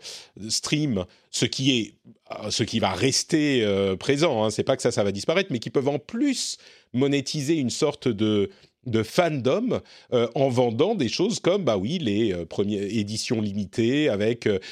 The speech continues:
numéroté et signature de l'artiste ou ce genre de choses, avec des N F T qui permettent d'identifier ça et de, de, d'authentifier la propriété de ces choses-là de manière complètement fiable.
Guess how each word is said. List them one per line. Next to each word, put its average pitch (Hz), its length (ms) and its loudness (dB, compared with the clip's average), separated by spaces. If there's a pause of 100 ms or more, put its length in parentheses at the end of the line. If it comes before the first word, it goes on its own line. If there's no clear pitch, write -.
numéroté 135 720 2
et 110 40 0
signature 131 640 -2
de 127 80 4
l'artiste 123 560 -2
ou 113 60 -4
ce 113 140 -2
genre 101 160 2
de 95 100 0
choses, 180 340 0 (260)
avec 110 520 0
des 120 120 4
N 107 220 2
F - 80 -12
T 202 160 0
qui - 140 -10
permettent 110 380 0
d'identifier 139 640 -2
ça 196 260 0 (260)
et 117 140 0
de, 101 240 -2 (300)
de, 101 140 -2
d'authentifier 156 1080 -2 (280)
la 107 400 2 (300)
propriété 127 720 0
de 104 80 -2
ces 101 180 -4
choses-là 104 440 -2
de 113 100 -2
manière 90 340 -4
complètement 110 480 -6
fiable. 95 440 -4